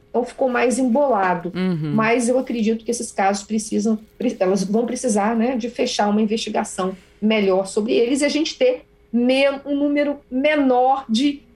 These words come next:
Speaker 1: indecisos, né,
Speaker 2: É.
Speaker 1: de suspeitos ali que você não sabe exatamente se é covid ou não.
Speaker 2: Pra se-, pra encerrar, Etel, o Henrique aqui tá perguntando, dizendo que ele perdeu a carteirinha dele de vacinação, se ele pode ir ao posto com a carteira de vacinação digital que ele consegue, tanto no Conect sus quanto no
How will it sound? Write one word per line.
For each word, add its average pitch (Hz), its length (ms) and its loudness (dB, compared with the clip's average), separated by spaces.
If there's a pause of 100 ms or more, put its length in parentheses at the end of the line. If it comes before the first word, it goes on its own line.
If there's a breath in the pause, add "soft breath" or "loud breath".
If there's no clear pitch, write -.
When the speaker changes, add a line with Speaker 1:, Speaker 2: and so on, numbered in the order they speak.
(260)
Speaker 1:
indecisos, 254 840 2
né, 226 220 0
Speaker 2:
É. - 40 2
Speaker 1:
de 127 80 0
suspeitos 226 680 -2
ali 214 220 2
que 208 80 -6
você - 80 0
não 233 120 0
sabe 208 340 0 (240 loud breath)
exatamente 208 640 0
se - 120 -4
é 214 60 0
covid 202 520 0
ou 226 100 2
não. 170 240 -2 (540 loud breath)
Speaker 2:
Pra 240 200 2
se-, 240 180 -2
pra 233 220 0
encerrar, 240 560 2
Etel, 175 580 0
o 202 160 0
Henrique 220 420 2
aqui 214 160 -2
tá 220 120 0
perguntando, 240 580 0
dizendo 214 300 -2
que 262 60 -2
ele 240 100 -2
perdeu 240 400 2
a 247 80 0
carteirinha 190 400 -2
dele 180 180 0
de 160 100 -6
vacinação, 175 520 -2
se 254 100 -6
ele 233 100 0
pode 202 320 -2
ir - 40 0
ao 185 60 -2
posto 226 380 -4
com - 80 -8
a 202 60 -6
carteira 214 420 -2
de 196 80 -6
vacinação 208 540 0
digital 208 580 -2
que 202 120 -8
ele 175 100 -4
consegue, 180 500 -2
tanto 202 300 -2
no 196 80 -2
Conect 175 460 -4
sus - 420 -4
quanto 175 320 -4
no 180 240 -2